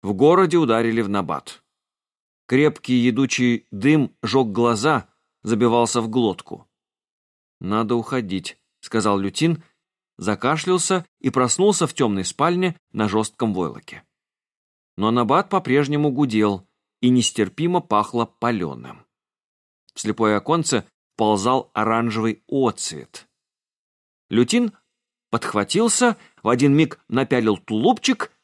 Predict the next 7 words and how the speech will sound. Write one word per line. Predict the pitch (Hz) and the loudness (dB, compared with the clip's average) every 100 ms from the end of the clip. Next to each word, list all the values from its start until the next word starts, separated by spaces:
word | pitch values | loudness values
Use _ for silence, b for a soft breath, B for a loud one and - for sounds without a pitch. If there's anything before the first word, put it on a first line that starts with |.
| _ _ | _ _
сгреб | - 104 139 135 | -6 2 2 2
котомку | - 95 180 214 - 220 | -4 -4 -2 -2 0 -2
и | 147 185 | -2 -6
кинулся | 151 - 139 143 139 123 123 | -6 -4 0 2 2 0 -6
к | - | -6
выходу. | 87 110 - 92 - - _ _ _ _ _ _ _ _ _ _ _ _ _ _ - | -4 -4 -4 -10 -16 -20 _ _ _ _ _ _ _ _ _ _ _ _ _ _ -8
Оказалось, | 107 123 113 117 147 202 - | -2 0 4 4 4 2 -4